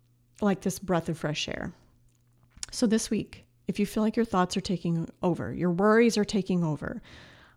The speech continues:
I want you to take a moment and meet with Jesus. And I want you to remember this verse,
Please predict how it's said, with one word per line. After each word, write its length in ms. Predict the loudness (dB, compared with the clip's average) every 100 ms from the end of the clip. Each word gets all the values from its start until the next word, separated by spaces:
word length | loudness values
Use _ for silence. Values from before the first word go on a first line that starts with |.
| -4
I 120 | 2
want 240 | 4 4 2
you 60 |
to 80 | 0
take 240 | 2 0 2
a 40 |
moment 380 | 2 4 2 0
and 200 | 0 2
meet 360 | 2 2 0 -6 _ -4
with 160 | -2
Jesus. 760 | -2 -6 -8 -12 -10 -10 -10 -16 _ _ _ 0
And 120 | 2
I 60 | 4
want 180 | 2
you 60 | 2
to 60 | 2
remember 260 | 2 2
this 200 | 2 0
verse, 460 | -2 -6 -6 -12 -14